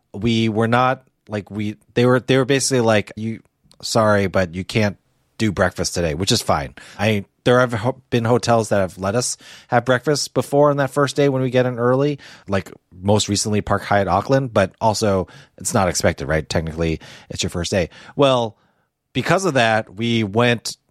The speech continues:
just searching for, you know, Taiwan has, like, really great breakfast foods. Think similar to scallion pancakes, but they'll, like, put egg in it,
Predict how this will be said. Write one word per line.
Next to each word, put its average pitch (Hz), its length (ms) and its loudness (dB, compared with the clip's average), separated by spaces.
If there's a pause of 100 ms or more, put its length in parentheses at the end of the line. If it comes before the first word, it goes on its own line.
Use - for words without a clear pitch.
just 117 260 -2
searching 117 500 0
for, 101 520 2 (280)
you 113 80 -8
know, 104 120 -4 (560)
Taiwan 165 440 2
has, 127 200 0
like, 107 200 -2
really 117 260 2
great 98 580 -2 (760)
breakfast 101 440 0
foods. 143 520 2 (100)
Think 156 480 -2 (400)
similar 151 480 0
to - 80 -4
scallion 135 420 0
pancakes, 135 540 0
but - 200 -8
they'll, 107 120 2
like, 98 240 -2
put 113 260 -6
egg 127 240 0
in 131 140 2
it, 131 260 2